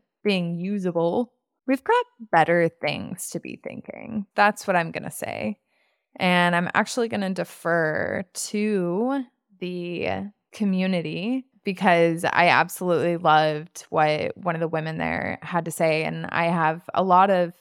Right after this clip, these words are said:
respect for the women who are speaking up inside of the community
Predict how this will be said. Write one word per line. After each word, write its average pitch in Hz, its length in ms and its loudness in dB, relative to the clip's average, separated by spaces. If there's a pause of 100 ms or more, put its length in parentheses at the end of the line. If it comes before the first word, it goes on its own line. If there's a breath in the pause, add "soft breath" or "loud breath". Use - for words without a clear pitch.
(140)
respect 180 640 -2
for 165 580 -4 (160)
the 202 100 -2
women 185 280 2
who 180 120 2
are 170 100 2
speaking 170 420 -6
up 156 180 -4
inside 175 340 0
of 151 60 0
the 160 100 -4
community 170 920 -4